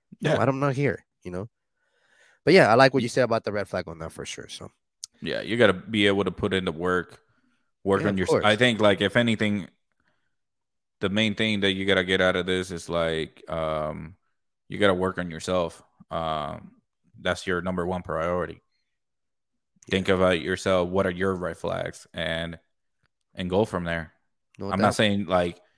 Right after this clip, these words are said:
Speaker 2: indulge in those red flags and fucking suffer, but you should be able to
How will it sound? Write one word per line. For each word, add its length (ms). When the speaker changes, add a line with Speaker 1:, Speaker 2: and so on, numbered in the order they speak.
Speaker 2:
indulge 520
in 100
those 220
red 180
flags 520
and 120
fucking 460
suffer, 540
but 340
you 140
should 260
be 220
able 220
to 460